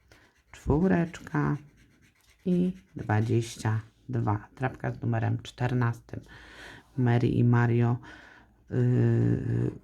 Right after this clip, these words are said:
obchodzi czternastego kwietnia swoje osiemnaste urodziny, kochani. Mamy piętnaście, czternaście, znowu numer drapki.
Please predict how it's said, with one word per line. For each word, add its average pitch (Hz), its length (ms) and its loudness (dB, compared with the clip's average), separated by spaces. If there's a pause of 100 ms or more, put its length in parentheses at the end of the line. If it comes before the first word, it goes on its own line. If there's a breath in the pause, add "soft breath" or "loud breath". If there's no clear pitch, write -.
(120)
obchodzi 123 520 -4
czternastego 117 1080 0
kwietnia 113 600 -2
swoje 113 560 0 (440 loud breath)
osiemnaste 120 880 2
urodziny, 117 600 2
kochani. - 640 -4 (760 loud breath)
Mamy 123 260 2
piętnaście, 120 1300 0 (600)
czternaście, 120 1400 0
znowu 127 300 2
numer 117 300 2
drapki. 117 760 -2